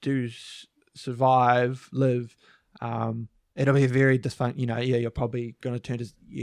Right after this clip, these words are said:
heavy substance, yeah, things like that. It's gonna get real messy, but if you can just claw onto hope, as I say, you might not be living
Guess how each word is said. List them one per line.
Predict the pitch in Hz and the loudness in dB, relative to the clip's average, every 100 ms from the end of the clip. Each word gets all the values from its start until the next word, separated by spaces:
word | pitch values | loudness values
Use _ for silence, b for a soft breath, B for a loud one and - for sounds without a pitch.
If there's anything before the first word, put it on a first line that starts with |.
| 120 | -4
heavy | 131 | -4
substance, | 123 135 123 - | -2 -4 -6 -8
yeah, | 170 165 | 2 2
things | 120 - 147 | 2 0 0
like | 143 | 0
that. | 143 147 | 2 0
It's | 170 | -2
gonna | - 165 | 0 2
get | 156 135 | 2 2
real | 156 | 0
messy, | 147 143 - 127 | 0 -2 -4 -6
but | 117 131 123 b b b b b b - | 0 0 0 b b b b b b -10
if | 120 | -4
you | 131 | -2
can | 127 | -2
just | 135 - | -2 -6
claw | - 175 156 | -2 2 4
onto | 143 131 | 2 -2
hope, | 120 143 127 131 | 0 2 2 0
as | 127 120 | -4 -2
I | 143 120 | -2 -2
say, | |
you | 120 127 | -4 -6
might | 135 120 123 | -4 -4 -2
not | 127 - _ _ _ | -6 -8 _ _ _
be | 127 | -2
living | 123 127 123 117 110 | 2 2 0 -6 -12